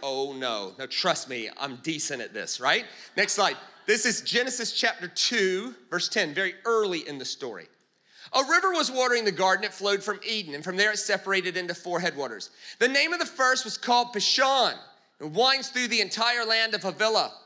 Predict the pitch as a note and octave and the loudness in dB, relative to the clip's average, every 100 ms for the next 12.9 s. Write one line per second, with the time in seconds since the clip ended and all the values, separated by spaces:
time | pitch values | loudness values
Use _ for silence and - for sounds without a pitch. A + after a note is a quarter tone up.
0 | _ - D#3+ D#3+ - - A3+ A#3+ G#3+ C3+ | _ -10 -8 -6 -4 2 4 6 4 0
1 | F2+ - _ _ _ - - G#3 A3 G3+ | -6 -20 _ _ _ -20 -4 2 4 2
2 | - - F#3 F#3 C3+ - - _ - G#3 | -4 -2 0 0 -4 -14 -20 _ -2 -2
3 | D3+ - F#3+ F#3+ F3 - F3 D3 B2 C#3+ | -2 -2 0 0 -2 -4 -2 -4 -6 -6
4 | B2+ C3+ E2+ - - _ _ _ _ _ | -4 -6 -6 -10 -14 _ _ _ _ _
5 | _ _ - F#3 A#3+ D4+ C#4+ C#4 C#4+ - | _ _ -4 0 4 4 4 0 -2 0
6 | G3 C4+ D4 D#4 A3 A2+ - _ _ - | -2 2 4 4 2 -2 -16 _ _ -2
7 | B3+ C#4 B3+ C#4 B3+ A#3 C4+ C4 C4 A#3 | 2 2 0 0 2 2 2 2 2 0
8 | G3 F3+ B3 C4 D3+ - - _ _ - | -2 0 2 4 0 -2 -18 _ _ -6
9 | F3+ B3+ A#3 G#3+ B3 B3 G3+ E3+ - D#3 | 2 4 4 2 2 4 2 -2 -8 -8
10 | C#3+ C4 B3 G3 A#3 A#3 G3 F#3 D3 - | 0 2 2 2 2 2 0 -2 -2 -4
11 | G#3+ G#3 C#3+ - - - - - D4 D4 | -2 0 -4 -12 -12 -6 -4 -2 2 4
12 | D4 C#4+ C4+ A#3+ G3+ A#2+ G2 - | 4 4 2 0 -4 -6 -12 -14